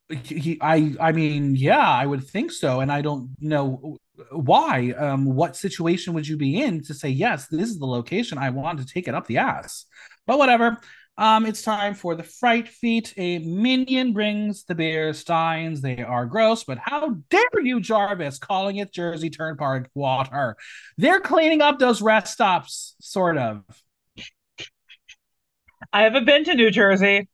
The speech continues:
Speaker 2: and I don't wanna.
Speaker 1: How rude.
Speaker 2: Or I have been
Speaker 1: Brunch
Speaker 2: to
Speaker 1: is
Speaker 2: New Jersey.
Speaker 1: served.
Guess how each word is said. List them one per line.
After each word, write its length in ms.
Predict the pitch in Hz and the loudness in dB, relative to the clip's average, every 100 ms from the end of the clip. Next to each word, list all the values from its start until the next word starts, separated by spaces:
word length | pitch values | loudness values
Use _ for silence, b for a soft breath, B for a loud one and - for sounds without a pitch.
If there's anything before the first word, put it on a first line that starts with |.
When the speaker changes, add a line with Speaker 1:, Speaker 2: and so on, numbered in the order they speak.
| - | -2
Speaker 2:
and 140 | 185 | 2
I 120 | 175 | 4
don't 200 | 175 202 | 6 6
wanna. 480 | 226 220 214 156 165 - _ _ _ _ _ _ _ - _ - | 6 6 6 6 4 -2 _ _ _ _ _ _ _ -20 _ -16
Speaker 1:
How 140 | 104 | -14
rude. 560 | 92 95 92 90 90 90 - | -14 -14 -14 -14 -16 -8 2
Speaker 2:
Or 100 | 240 | 4
I 80 | 262 | 6
have 240 | 262 - | 6 4
been 100 | 226 | 4
Speaker 1:
Brunch 40 | |
Speaker 2:
to 60 | 294 | 2
Speaker 1:
is 80 | 262 | -4
Speaker 2:
New 60 | |
Jersey. 0 | |
Speaker 1:
served. 380 | - 147 151 - | -6 -6 -6 -10